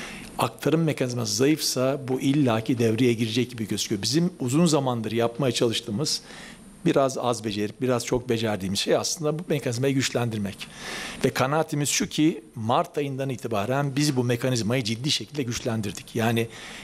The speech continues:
ellilik politika faizinin içerdiği anlam kırk beşten fark olarak beş puandan daha fazla bir şey. Öyle olduğu için ileriye yönelik beklentilerimiz aslında son derece olumlu.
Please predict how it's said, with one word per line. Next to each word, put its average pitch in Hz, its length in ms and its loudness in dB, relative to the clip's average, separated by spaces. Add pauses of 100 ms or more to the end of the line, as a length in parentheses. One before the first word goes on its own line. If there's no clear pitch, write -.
(120)
ellilik 143 500 0
politika 156 380 2
faizinin 120 720 -2 (460)
içerdiği 139 640 0
anlam 139 560 0 (140)
kırk - 300 -4
beşten 165 640 2 (340)
fark - 380 0
olarak 131 500 0
beş 147 240 0
puandan 131 440 -2
daha 127 140 4
fazla 98 380 -8
bir - 40 -8
şey. - 200 -6 (920)
Öyle 185 240 6
olduğu 170 240 0
için 180 380 -4
ileriye 139 320 2
yönelik 151 240 0
beklentilerimiz 139 680 -2
aslında 139 240 0
son 131 240 0
derece 123 200 4
olumlu. 113 380 2